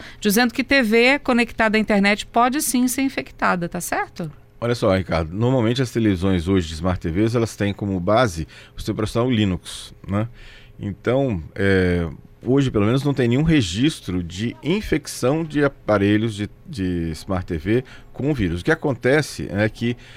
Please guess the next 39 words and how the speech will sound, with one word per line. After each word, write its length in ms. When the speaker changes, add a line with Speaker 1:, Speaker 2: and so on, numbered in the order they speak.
Speaker 2:
elas 260
são 420
vulneráveis 960
a 100
ataques 1000
através 460
da 80
internet. 380
Então, 100
se 140
alguém 200
tem 160
uma 160
Smart 320
T 140
V 260
conectada 460
diretamente 480
à 20
internet, 560
pode 340
acontecer, 720
e 120
aí 120
não 180
é 60
vírus 320
exatamente, 520
mas 200
é, 80
pode 220
acontecer 400
que 120
uma 300
certa 420
vulnerabilidade 800
da 80
T 160
V 260